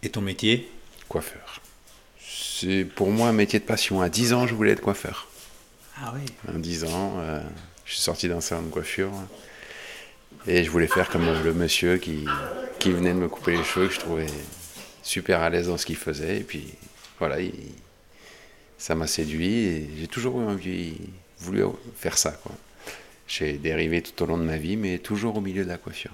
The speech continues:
Speaker 2: Et aujourd'hui, voilà, on, après avoir eu plusieurs salons, on a recréé un petit salon juste pour ma femme et moi et revenir aux sources, retravailler tous les deux avec, euh, au plus proche de notre clientèle, quoi.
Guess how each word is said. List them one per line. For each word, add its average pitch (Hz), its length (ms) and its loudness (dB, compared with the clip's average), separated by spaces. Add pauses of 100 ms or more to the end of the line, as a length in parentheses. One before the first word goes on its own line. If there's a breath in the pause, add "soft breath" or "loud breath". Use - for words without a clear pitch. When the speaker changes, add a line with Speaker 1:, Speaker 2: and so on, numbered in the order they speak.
(160)
Speaker 2:
Et 87 160 4
aujourd'hui, 82 680 2
voilà, 85 400 2
on, 85 180 -4 (560)
après 78 300 -6
avoir 80 340 0
eu 82 100 0
plusieurs 87 360 0
salons, 101 720 -2 (640 loud breath)
on 95 100 2
a 92 80 4
recréé 90 460 2
un 92 80 -2
petit 87 300 -6
salon 87 360 -2
juste 95 300 -4
pour - 140 -4
ma 82 120 0
femme 80 280 -4
et 78 40 -4
moi 78 260 -4 (100)
et 78 220 -4 (1080)
revenir 92 400 2
aux 87 80 0
sources, - 380 -2
retravailler 87 520 -4
tous - 220 -4
les 90 120 4
deux 87 340 2
avec, 80 400 -6
euh, 80 80 -10 (280)
au - 40 -6
plus - 160 -2
proche 85 280 -2
de 85 60 -2
notre 80 180 -6
clientèle, 80 540 -6
quoi. 73 140 -16